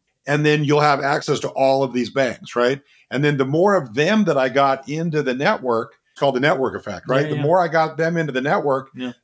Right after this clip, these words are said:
Speaker 1: the more value the banks had, because the banks were going, "Hey, well, not, not only can I get credit decisioning, but I can get,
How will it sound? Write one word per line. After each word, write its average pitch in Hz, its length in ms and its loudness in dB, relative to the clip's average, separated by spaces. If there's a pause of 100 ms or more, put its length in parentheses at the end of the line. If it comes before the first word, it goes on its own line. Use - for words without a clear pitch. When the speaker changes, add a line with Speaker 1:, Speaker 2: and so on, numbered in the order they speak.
Speaker 1:
the 127 80 -4
more 156 240 4
value 151 260 4
the 139 100 -2
banks 185 380 2
had, 107 160 -6
because 110 140 -10
the 120 60 -2
banks 147 280 0
were 127 60 -4
going, 131 240 0 (180)
"Hey, 269 220 0
well, 226 240 4
not, 202 260 0
not 208 140 0
only 214 100 0
can 185 140 -2
I - 20 2
get 160 200 -2
credit 240 240 0
decisioning, 139 380 -2
but 127 100 2
I 120 40 2
can 110 100 -4
get, 117 220 2